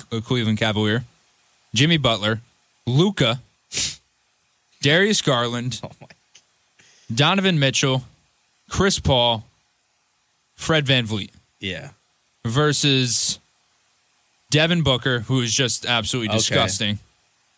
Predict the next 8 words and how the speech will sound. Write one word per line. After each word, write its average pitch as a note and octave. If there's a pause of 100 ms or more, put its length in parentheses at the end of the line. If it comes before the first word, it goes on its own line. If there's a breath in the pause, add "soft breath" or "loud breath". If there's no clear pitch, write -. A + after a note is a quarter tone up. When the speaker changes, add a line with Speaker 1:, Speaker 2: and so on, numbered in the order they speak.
(320)
Speaker 1:
Rudy E3
Gobert, A#2 (1080)
Zach D3
LaVine, C3 (320)
LaMelo C3+
Ball, A2+ (520)
Chris F#3+
Middleton, C#3+